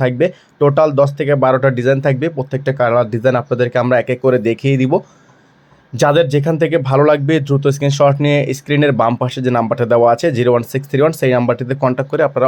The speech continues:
অর্ডারগুলো কনফার্ম করবেন। ঢাকা এবং ঢাকার বাইরে সারা বাংলাদেশে সম্পূর্ণ ক্যাশ on হোম ডেলিভারি। প্রত্যেকটা ডিজাইন কিন্তু আপনারা পেয়ে যাবেন একেবারে বেস্ট সাইজে।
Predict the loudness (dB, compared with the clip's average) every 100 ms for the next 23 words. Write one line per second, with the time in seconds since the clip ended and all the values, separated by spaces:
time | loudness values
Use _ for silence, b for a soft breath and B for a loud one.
0 | 0 -2 -2 0 0 -2 -4 -8 -12 -12
1 | -14 b b b _ -2 -2 0 0 0
2 | -2 0 0 2 2 0 0 -2 0 0
3 | 0 -2 -4 -2 -2 -2 -2 -4 -2 -4
4 | 0 0 2 2 2 2 2 -2 b b
5 | _ -4 0 0 0 0 0 0 0 0
6 | 0 -2 -2 -2 0 0 2 2 4 2
7 | 0 -2 -2 -2 0 0 2 2 0 -2
8 | -2 -2 -8 -8 -12